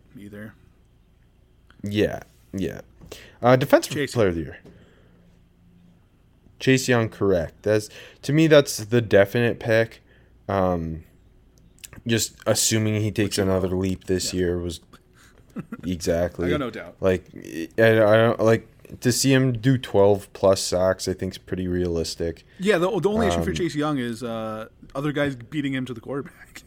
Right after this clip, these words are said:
Speaker 1: <laughs>
Speaker 2: Yeah. Uh, my, my other pick would be,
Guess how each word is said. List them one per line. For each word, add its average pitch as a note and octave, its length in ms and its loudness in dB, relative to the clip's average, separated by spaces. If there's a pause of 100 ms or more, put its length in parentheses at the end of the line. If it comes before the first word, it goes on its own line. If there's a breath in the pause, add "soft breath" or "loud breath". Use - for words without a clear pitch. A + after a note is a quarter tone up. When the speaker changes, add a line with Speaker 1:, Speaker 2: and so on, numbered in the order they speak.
(120)
Speaker 1:
<laughs> - 120 -16 (1400 loud breath)
Speaker 2:
Yeah. A2 380 6 (320)
Uh, G#2+ 720 4
my, B2 340 6
my D3 200 6
other F#3+ 180 6
pick D#3 340 0
would C#3 180 0
be, C3 220 -2